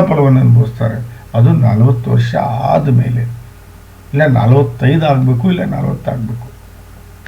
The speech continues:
ಹೌದು, ದುಡ್ಡು ನಿಲ್ಲಲ್ಲ ನಿಮ್ಮ ಹತ್ರ, ದುಡ್ಡು ನಿಲ್ಲಲ್ಲ, ದುಡ್ಡು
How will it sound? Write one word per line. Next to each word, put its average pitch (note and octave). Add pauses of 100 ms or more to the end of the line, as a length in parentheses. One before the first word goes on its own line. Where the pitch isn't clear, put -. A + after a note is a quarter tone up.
(100)
ಹೌದು, G#2+ (1700)
ದುಡ್ಡು F3
ನಿಲ್ಲಲ್ಲ D3 (120)
ನಿಮ್ಮ A#2+
ಹತ್ರ, A#2+ (3250)
ದುಡ್ಡು D3+ (180)
ನಿಲ್ಲಲ್ಲ, D#3 (4000)
ದುಡ್ಡು B2+